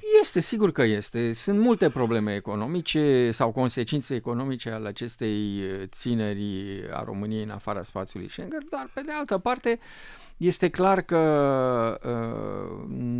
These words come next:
nu voința României sau, dacă vreți, nu eforturile României în sine, uh, sunt cele care vor hotărî decizia cu privire la,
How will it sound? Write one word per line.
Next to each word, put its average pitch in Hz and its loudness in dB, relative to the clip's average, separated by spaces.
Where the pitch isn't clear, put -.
nu 135 4
voința 151 4
României 127 0
sau, 135 -4
dacă 127 -2
vreți, 135 0
nu 147 0
eforturile 123 -4
României 113 -4
în 107 -6
sine, 147 -4
uh, 143 -6
sunt 127 -4
cele 143 -2
care 131 -4
vor 120 -4
hotărî 117 -6
decizia 110 -6
cu 113 -10
privire 107 -6
la, 95 -10